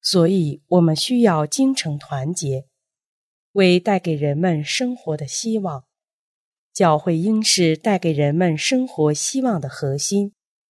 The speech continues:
教会不应该是绝望与哀伤的泉源。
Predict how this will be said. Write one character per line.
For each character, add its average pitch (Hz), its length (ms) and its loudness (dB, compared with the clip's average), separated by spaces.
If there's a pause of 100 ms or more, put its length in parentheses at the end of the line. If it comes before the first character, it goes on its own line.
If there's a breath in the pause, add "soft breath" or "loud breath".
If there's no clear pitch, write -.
(720)
教 165 260 2
会 151 320 2
不 247 140 0
应 254 240 2
该 185 240 0
是 160 280 -4
绝 147 240 -2
望 160 340 -4 (100)
与 156 160 -4
哀 220 280 -8
伤 175 280 -6
的 139 100 -10
泉 143 360 -8
源。 143 340 -6